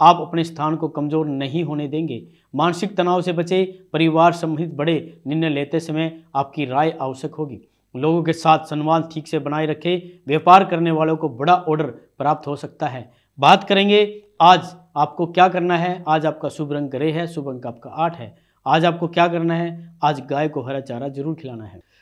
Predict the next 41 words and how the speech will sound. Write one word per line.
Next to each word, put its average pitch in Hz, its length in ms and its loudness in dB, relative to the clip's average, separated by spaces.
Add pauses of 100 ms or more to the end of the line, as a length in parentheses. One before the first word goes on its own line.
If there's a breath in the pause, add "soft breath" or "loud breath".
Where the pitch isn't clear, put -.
(120)
बात 185 280 8
करेंगे 226 220 4
मकर 214 300 2
राशि 202 260 4
की, 170 60 -2
आपके 180 340 2
सपनों 185 360 -4
को 196 100 -2
साकार 175 380 4
होने 170 240 0
में 165 300 -2 (380)
और 180 300 2
थोड़ा 151 160 0
वक्त 131 500 -4
लग 139 200 -6
सकता - 340 -14
है। 127 220 -16 (220)
मानसिक 160 380 -2
स्वरूप 156 360 -4
से - 120 -6
खुद 165 260 -8
के 147 120 -6
अंदर 147 360 -6 (240 soft breath)
कुछ 151 160 -2
बदलाव 139 420 0
करने 135 300 -8
की 139 140 -8
जरूरत 127 360 -12
है। 113 140 -16 (280)
जिन 175 240 0
बातों 165 300 4
में 165 260 0
आपको 151 240 -2
नकारात्मकता 147 640 -4
महसूस 143 400 -6
हो 135 100 -6
रही 143 200 -4
है, 160 220 -8 (240 loud breath)
उन्हें 165 200 0
फिलहाल 139 300 -2
छोड़ें। 127 340 -10